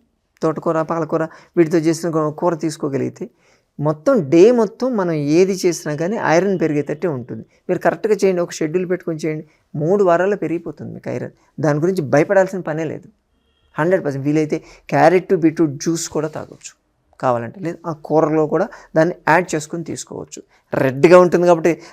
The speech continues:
దీనిలో ఐరన్ ఉంటుందని కాదు, దీనిలో కొంత ఐరన్ ఉంటుంది, డెఫినెట్గా ఉంటుంది, వాడుకోవచ్చు. కాబట్టి మిత్రులారా, మీకు రక్తహీనత ప్రాబ్లమ్ ఎలా అనిపించినప్పుడు ఈ మెథడ్లో మీరు కంట్రోల్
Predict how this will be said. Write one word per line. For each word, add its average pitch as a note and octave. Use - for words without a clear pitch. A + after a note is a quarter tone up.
దీనిలో D3+
ఐరన్ D3+
ఉంటుందని F3
కాదు, D3
దీనిలో A#3
కొంత A#3
ఐరన్ G#3+
ఉంటుంది, F#3
డెఫినెట్గా D#3
ఉంటుంది, -
వాడుకోవచ్చు. -
కాబట్టి C#3+
మిత్రులారా, F3
మీకు D3+
రక్తహీనత E3+
ప్రాబ్లమ్ D3
ఎలా C#3+
అనిపించినప్పుడు C3+
ఈ F#3+
మెథడ్లో F#3+
మీరు F3
కంట్రోల్ B2